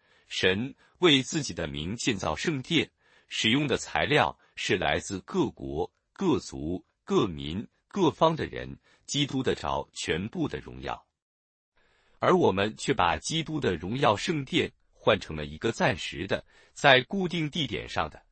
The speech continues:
人造的，甚至在神国降临时不会有永久意义的建筑物。我们情愿把这样的圣殿称为真实的，而把那座圣殿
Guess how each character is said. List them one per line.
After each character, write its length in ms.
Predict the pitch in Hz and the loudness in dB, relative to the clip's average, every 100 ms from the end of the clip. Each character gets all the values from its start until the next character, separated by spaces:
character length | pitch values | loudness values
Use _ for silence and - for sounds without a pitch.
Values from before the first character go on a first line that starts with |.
| _ _ _ _ | _ _ _ _
人 220 | 107 123 | 0 0
造 280 | 143 175 98 | 4 4 4
的， 180 | 62 - _ _ | -2 -12 _ _
甚 240 | - 175 151 | 2 4 4
至 180 | 135 | 2
在 200 | 120 113 | 6 6
神 260 | 104 117 139 | 6 0 -2
国 180 | 107 117 | -2 0
降 240 | 165 113 | 0 0
临 200 | 80 117 | -2 -4
时 360 | - - 62 - _ - | -6 -8 -10 -14 _ -8
不 140 | 110 | -4
会 160 | - 165 | 2 2
有 180 | 92 67 | 2 -2
永 320 | 82 104 170 | -4 -2 -2
久 240 | - 76 71 | -4 -6 -8
意 220 | 156 117 | -8 -8
义 40 | 80 | -6
的 140 | 73 | -8
建 240 | - 95 69 | -2 -2 -2
筑 120 | 62 | -10
物。 200 | 58 - _ _ _ _ _ _ _ _ | -14 -16 _ _ _ _ _ _ _ _
我 120 | 120 | 2
们 100 | 160 | 2
情 220 | - 139 | 2 0
愿 260 | 160 156 107 | 2 4 4
把 240 | 101 87 | 4 4
这 160 | - 147 | 4 0
样 80 | 107 | 0
的 100 | 82 | -2
圣 240 | - 131 | -2 -4
殿 300 | 101 107 85 _ - | 0 0 0 _ -14
称 220 | - 98 | -6 -2
为 120 | 82 | -2
真 240 | - 147 170 | 0 2 2
实 260 | - 65 | -2 -6
的， 200 | 60 - _ _ _ _ _ _ | -10 -12 _ _ _ _ _ _
而 160 | 107 135 | 2 4
把 180 | 101 92 | 6 6
那 160 | 113 | 4
座 180 | 110 98 | 2 0
圣 280 | - 175 139 | 0 -2 -2
殿 280 | 180 113 | 0 0